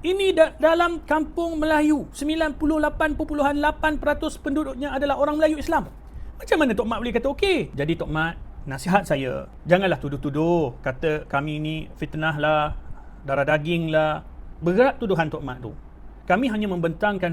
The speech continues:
fakta. Kami hanya membentangkan isu rakyat yang gagal diselesaikan oleh umno, yang gagal diselesaikan oleh Menteri Besar Perak. Jadi sepatutnya Tok Mat ambil ini sebagai satu, uh, satu maklumat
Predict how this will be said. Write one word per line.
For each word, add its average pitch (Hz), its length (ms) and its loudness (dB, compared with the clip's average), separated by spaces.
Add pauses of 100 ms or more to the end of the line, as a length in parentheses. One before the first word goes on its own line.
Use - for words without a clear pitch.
fakta. 175 560 0 (640)
Kami 220 160 4
hanya 220 160 2
membentangkan 202 720 0
isu 277 400 2
rakyat 214 240 -2 (320)
yang 202 240 2
gagal 254 480 6
diselesaikan 220 720 -2
oleh 233 240 -4
umno, 247 480 0 (480)
yang 208 160 0
gagal 247 480 4
diselesaikan 240 560 -2
oleh 220 240 -2
Menteri 277 320 0
Besar 285 240 0
Perak. 311 320 -2
Jadi 220 160 2
sepatutnya 180 720 -2
Tok 170 160 -4
Mat 180 240 -2
ambil 175 240 -2
ini 185 160 -4
sebagai 160 320 -2
satu, 160 480 -6 (640)
uh, 139 160 -2 (160)
satu 165 240 -4
maklumat 214 560 0